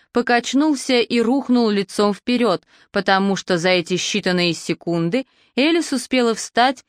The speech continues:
и от души врезать ему по голове стулом.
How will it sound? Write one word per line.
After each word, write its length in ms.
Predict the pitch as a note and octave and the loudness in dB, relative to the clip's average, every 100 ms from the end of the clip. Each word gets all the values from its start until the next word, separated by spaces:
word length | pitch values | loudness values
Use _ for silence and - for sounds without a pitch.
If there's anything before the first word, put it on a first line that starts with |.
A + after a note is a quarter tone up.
| _ - | _ 0
и 80 | |
от 220 | A3 G#3+ F3 | 2 2 0
души 400 | A3 - C4+ A#3+ | -2 0 0 0
врезать 560 | F#3+ A3+ A#3 A#3+ - | 2 2 0 -2 -2
ему 260 | A3 G#3 G#3 | 0 0 0
по 120 | F#3 | -2
голове 600 | D#3+ F3 E3 D#3+ E3+ E3 | 0 2 2 2 0 -2
стулом. 760 | - - - F#3+ E3 C#3 C3+ | -8 -18 -4 0 0 -2 -6